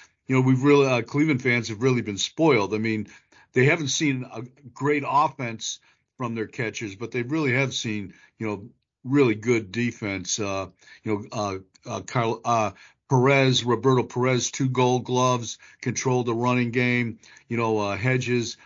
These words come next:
Austin Hedges did a great job the couple years he was here. Luke Maile, you know, really, uh, played well behind the plate. They didn't do much offensively, but, you know, you, you, you, you didn't notice them defensively, and that's,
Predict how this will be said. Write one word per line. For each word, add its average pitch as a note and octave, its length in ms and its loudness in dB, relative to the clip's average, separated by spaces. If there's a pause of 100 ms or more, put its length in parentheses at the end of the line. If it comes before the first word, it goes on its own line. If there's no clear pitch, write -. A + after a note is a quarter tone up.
Austin C3 340 0
Hedges B2+ 380 0
did A#2 160 -2
a G#2+ 60 -4
great A#2+ 320 -2
job A#2+ 400 -2
the G#2+ 140 -4
couple B2+ 320 -6
years A#2 280 0
he B2 120 0
was B2 180 0
here. B2 360 2 (220)
Luke C3 240 2
Maile, B2 320 4
you B2+ 360 -4
know, A#2 100 -2
really, A#2 460 0
uh, A2 60 0
played A#2+ 440 -2
well A#2+ 220 2
behind A#2 380 -2
the G#2+ 60 -2
plate. B2+ 440 0 (440)
They C3 120 4
didn't C3+ 200 6
do C3+ 160 6
much C3 300 4
offensively, B2 800 2
but, A2 340 0 (380)
you B2+ 100 2
know, B2 100 4
you, B2 340 0
you, B2+ 200 4
you, C3 420 2 (140)
you C#3+ 180 2
didn't E3 260 6
notice D#3 400 2
them A2+ 120 -8
defensively, A2 800 -6
and G#2+ 100 -6
that's, C3+ 280 -4